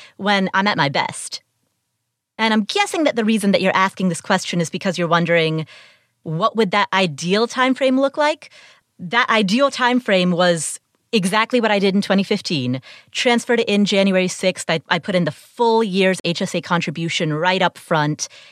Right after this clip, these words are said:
And three days later, on the ninth, I transferred it into T D Ameritrade. That is ideal because then the money has that entire year, that, that maximum amount of time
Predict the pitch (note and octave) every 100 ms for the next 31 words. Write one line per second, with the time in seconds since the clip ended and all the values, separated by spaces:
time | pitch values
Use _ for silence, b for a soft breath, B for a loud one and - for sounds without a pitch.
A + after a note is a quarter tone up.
0 | B - F3 E3+ E3 F3 - - G#3+ A3+
1 | A3 F#3 F3 E3 D#3+ D#3+ E3 E3 D#3+ D#3+
2 | D#3 D#3 - B B - E3+ - E3+ -
3 | E3+ D#3 D3+ D3+ D3+ C#3 C#3 B2+ B2+ C#3+
4 | C#3 C#3 F#3 G#3+ A#3+ - G3 - F3 D#3
5 | D3+ A#3+ G3+ D#3+ D3 D#3+ D3 - B B
6 | B F3 G3+ G#3+ G3+ F#3 F3+ F3 F3 b
7 | b - F#3+ F3+ D3+ - _ _ _ -
8 | E3+ G3+ A3+ G#3 - A3 G#3+ G3+ A3 E4+
9 | F#3+ D3+ F3 F#3+ F#3+ - F#3+ G3 A#3 B3+
10 | B3+ A#3 A3+ G#3+ G#3 F#3+ F3+ - C4+ F3
11 | C#3+